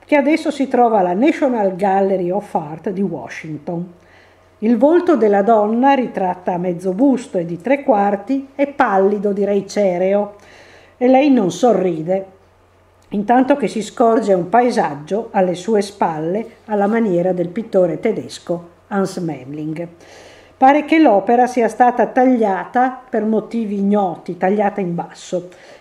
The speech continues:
e che rappresentasse uno dei primi esempi nella storia dell'arte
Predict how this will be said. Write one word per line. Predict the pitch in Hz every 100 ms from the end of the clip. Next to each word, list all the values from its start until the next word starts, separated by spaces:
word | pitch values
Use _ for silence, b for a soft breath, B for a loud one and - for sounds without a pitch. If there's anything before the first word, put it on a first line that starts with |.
| B
e | 214
che | 320
rappresentasse | 302 294 294 311 285 262 202 233
uno | 214 202
dei | 202 196
primi | - 349 311 247
esempi | 208 214 196 185 262
nella | 233 196 175
storia | - 254 247 220
dell'arte | 190 294 269 185 156 - - 247